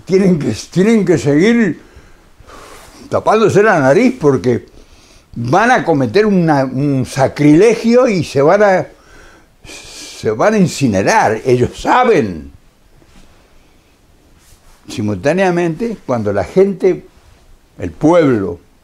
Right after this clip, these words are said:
los que están en duda, los que todavía le creen a estos medios de comunicación,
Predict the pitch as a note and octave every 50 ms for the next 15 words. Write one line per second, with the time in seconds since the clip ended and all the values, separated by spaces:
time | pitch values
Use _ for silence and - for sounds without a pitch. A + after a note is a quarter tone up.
0 | _ _ _ _ _ - - A2+ G#2 - - - - - D3 D#3+ E3+ E3+ D#3+ D3+
1 | D3 C#3+ F#3+ F#3 D#3 A#2+ A2+ F#2 D#2 - - - G2+ G#2 G2 - C#3 A2+ F#2 -
2 | G2+ F#2+ G2+ A#2+ D#3 F#3 G3 F#3 F#3 D3+ A#2+ F#2 - - E3+ F3 F#3 E3 B2+ A#2+
3 | A2 - - C3 B2 C#3 C#3 C#3+ C#3 D#3+ D3+ D#3 D#3 D#3 C3+ C#3+ D#3 D3+ F3 A#3